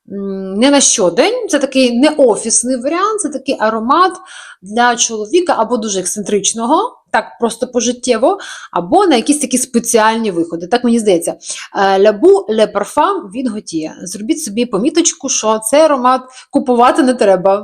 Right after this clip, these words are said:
бо будуть проблеми. А четвертий аромат, який я ще не встигла полюбити і навряд колись полюблю, але від-, е, ставлюся до нього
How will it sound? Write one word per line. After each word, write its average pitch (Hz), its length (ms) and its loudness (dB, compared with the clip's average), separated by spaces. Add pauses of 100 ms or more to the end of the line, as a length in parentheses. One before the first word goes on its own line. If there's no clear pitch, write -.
бо 202 80 0
будуть 247 280 -2
проблеми. 165 360 -4
А 175 120 -4
четвертий 320 480 2
аромат, 294 400 2
який 285 400 2
я 269 140 2
ще 339 420 2
не 311 100 0
встигла 269 420 0
полюбити 254 640 0
і 285 180 -2
навряд 240 680 2
колись 180 400 -2
полюблю, 196 540 0
але 214 220 0
від-, 190 320 -10
е, 202 160 -2
ставлюся 330 540 0
до 262 120 -4
нього 277 300 -2